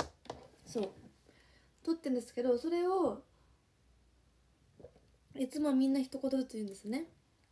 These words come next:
私だったら多分、坂本の適当トーク、多分、あいちが、あい、あいちってる話みたいな。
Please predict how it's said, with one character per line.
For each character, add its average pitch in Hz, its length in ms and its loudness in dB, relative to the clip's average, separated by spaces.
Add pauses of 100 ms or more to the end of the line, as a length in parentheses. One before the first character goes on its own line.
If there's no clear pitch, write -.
(580)
私 294 260 0
だ 392 100 -6
っ - 20 -10
た 294 80 -4
ら 277 120 0
多 - 20 2
分、 254 200 0 (260)
坂 320 280 2
本 339 180 0
の 320 120 2
適 262 200 -2
当 381 180 0
ト 381 220 2
ー - 20 -4
ク、 - 280 0 (920)
多 277 100 -2
分、 254 180 2 (440)
あ 262 80 -2
い 269 120 2
ち 269 220 -2
が、 269 180 2
あ 330 100 2
い、 349 180 6 (300)
あ 277 100 4
い 339 140 4
ち 370 100 2
っ 359 40 2
て 294 200 -2
る 220 80 0
話 254 440 0
み 220 100 -2
た - 100 -14
い - 40 -12
な。 - 120 -16